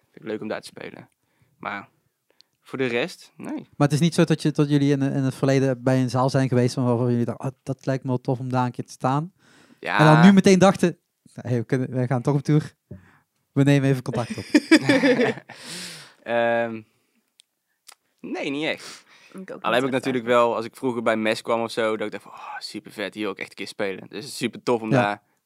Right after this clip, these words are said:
Speaker 1: gewoon
Speaker 2: Dat is ook een
Speaker 1: te
Speaker 2: prachtige
Speaker 1: mogen
Speaker 2: zaal.
Speaker 1: spelen
Speaker 2: Ja.
Speaker 1: met je eigen muziek. Dat is super vet, dat je, dat je, dat mensen komen en dan mag jij je eigen muziek spelen en dan hoop je dat ze het tof vinden. Maar dat is su-, dat is, dat is een heel mooi
Speaker 3: Ja.
Speaker 1: gegeven.
Speaker 3: Ja.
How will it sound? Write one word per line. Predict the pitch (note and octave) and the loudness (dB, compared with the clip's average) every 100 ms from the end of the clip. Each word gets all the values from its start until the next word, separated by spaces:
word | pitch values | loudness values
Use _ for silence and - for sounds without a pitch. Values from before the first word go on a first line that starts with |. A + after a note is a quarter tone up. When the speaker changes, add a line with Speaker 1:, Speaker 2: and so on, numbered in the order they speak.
| _ _ _ | _ _ _
Speaker 1:
gewoon | A2 G#2+ | -8 -8
Speaker 2:
Dat | G#2+ | -8
is | - | -10
ook | |
een | A#2 | -8
Speaker 1:
te | - | -4
Speaker 2:
prachtige | G#2 C3+ | 2 4
Speaker 1:
mogen | C#3+ C#3 | 4 2
Speaker 2:
zaal. | G#2 | 0
Speaker 1:
spelen | D#3 C#3+ | 2 2
Speaker 2:
Ja. | |
Speaker 1:
met | C#3 C3+ | 2 0
je | C3 | 0
eigen | B2+ A#2+ | 0 -2
muziek. | A#2+ D3 A#2 | -8 -8 -6
Dat | A2 A2 | -6 -6
is | |
super | D3+ B2+ A#2 | -8 -8 -4
vet, | C3 G#2 | -4 -2
dat | A2+ | -2
je, | A2+ A2 A#2 _ _ _ _ _ - | 0 -2 -6 _ _ _ _ _ -6
dat | A#2 | -4
je, | A#2 | -2
dat | A2+ A#2 | -2 -2
mensen | A#2 A#2 - | -2 -6 -4
komen | B2+ A#2 B2 E3 _ _ | -2 -2 -4 -10 _ _
en | - A2+ | -10 -4
dan | A#2 | -2
mag | A#2 A2+ | -2 -2
jij | A#2 | 0
je | A2+ | 0
eigen | A#2 A#2+ | -2 -2
muziek | A2+ A#2 B2+ | -6 -8 -10
spelen | - G2+ F#2+ G#2 | -8 -6 -6 -6
en | |
dan | A2 A2 | -6 -6
hoop | A2 | -6
je | A2+ | -6
dat | A2 | -8
ze | G#2+ | -8
het | |
tof | C3 B2 | -8 -10
vinden. | G2+ G#2 | -10 -6
Maar | A2 | -2
dat | A#2 | -2
is | - | -2
su-, | D#3 | -4
dat | C3+ A#2+ | -2 -2
is, | - - _ _ _ | -4 -20 _ _ _
dat | - | -8
is | |
een | C3+ | -4
heel | F3 | -2
mooi | D#3 C3+ | -2 -4
Speaker 3:
Ja. | |
Speaker 1:
gegeven. | C3 C3+ D3 G#2 F#2 - _ _ _ | -4 -2 -2 -4 -12 -18 _ _ _
Speaker 3:
Ja. | - | -14